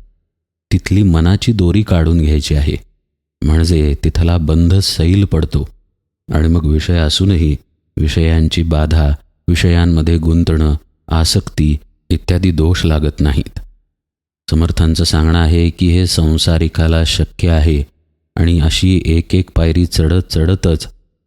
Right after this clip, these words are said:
त्याला पूर्ण ज्ञानापर्यंत पोहोचता येईल.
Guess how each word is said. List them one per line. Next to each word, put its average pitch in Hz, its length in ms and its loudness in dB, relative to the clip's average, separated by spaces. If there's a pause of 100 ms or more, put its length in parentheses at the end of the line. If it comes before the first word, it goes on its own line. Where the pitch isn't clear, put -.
(120)
त्याला 80 220 0
पूर्ण 92 420 0
ज्ञानापर्यंत 78 840 0
पोहोचता 80 520 0
येईल. 76 360 0